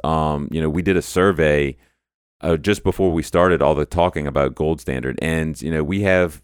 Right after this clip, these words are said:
uh, ages fifteen to fifty-something. Uh, we, we have, it, it's mostly guys, but there's a few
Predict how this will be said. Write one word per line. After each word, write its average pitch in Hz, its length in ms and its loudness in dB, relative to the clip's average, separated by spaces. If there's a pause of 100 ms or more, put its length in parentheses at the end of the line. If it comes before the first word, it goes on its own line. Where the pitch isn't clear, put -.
uh, 80 260 0
ages 85 340 -4
fifteen 101 600 -4
to 82 80 -4
fifty-something. - 800 -6 (920)
Uh, 80 280 2
we, 90 240 0
we 87 180 -2
have, 87 220 2
it, 95 200 -2
it's 98 200 -2
mostly 95 400 0
guys, 80 360 4
but 95 120 -2
there's 90 220 2
a 82 80 -2
few 87 480 -4